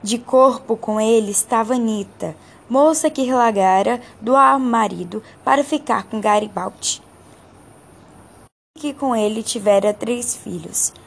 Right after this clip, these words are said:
mas de alma sempre esteve com Manuela. Anita faleceu aos vinte e oito anos. A partir daí, Garibaldi decidiu que iria conhecer o mundo, pois afinal de contas, quem havia se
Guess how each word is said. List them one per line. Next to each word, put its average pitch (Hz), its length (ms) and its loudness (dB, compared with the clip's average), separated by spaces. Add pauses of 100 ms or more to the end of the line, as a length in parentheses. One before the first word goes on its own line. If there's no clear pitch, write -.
(100)
mas 202 300 0
de 226 220 0
alma 190 500 2 (200)
sempre 233 480 -2
esteve 185 480 -4
com - 160 -10
Manuela. 170 760 -8 (640)
Anita 233 500 2
faleceu 226 720 0
aos 247 200 0
vinte 294 400 -4
e 370 60 0
oito 330 280 -2
anos. 165 520 -6 (340)
A 247 80 2
partir 277 320 -2
daí, 196 460 0 (200)
Garibaldi 247 580 2
decidiu 247 560 0
que 277 100 -6
iria 285 180 0
conhecer 320 460 -2
o 320 60 0
mundo, 190 540 -2 (360)
pois 220 180 2
afinal 233 400 2
de 240 140 2
contas, 240 560 -2 (220)
quem 302 180 0
havia 247 560 0 (220)
se - 460 -2